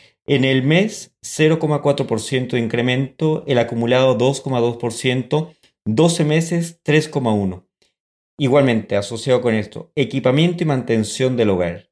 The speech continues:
cero coma cinco por ciento en abril, uno coma cinco por ciento el acumulado,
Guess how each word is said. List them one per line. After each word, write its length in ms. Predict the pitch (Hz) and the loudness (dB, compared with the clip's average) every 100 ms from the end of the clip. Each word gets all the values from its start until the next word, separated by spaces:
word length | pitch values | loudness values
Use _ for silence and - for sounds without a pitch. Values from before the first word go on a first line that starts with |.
| _ | _
cero 320 | - 160 165 | -2 2 2
coma 200 | 165 151 | 2 -2
cinco 360 | 131 147 139 120 | -2 -4 -4 -2
por 120 | 113 | -2
ciento 300 | 110 120 113 | -2 -4 -2
en 80 | 110 | 0
abril, 480 | 107 123 147 165 _ _ _ | 2 0 -2 -6 _ _ _
uno 280 | - 156 156 | 2 4 4
coma 180 | 156 139 | 2 0
cinco 400 | - 143 139 123 | 0 -4 -2 -2
por 160 | 110 | -4
ciento 420 | 107 - 123 113 110 | -4 -2 -2 0 0
el 60 | |
acumulado, 760 | 101 107 113 120 131 147 160 | 0 -2 -2 2 0 0 -6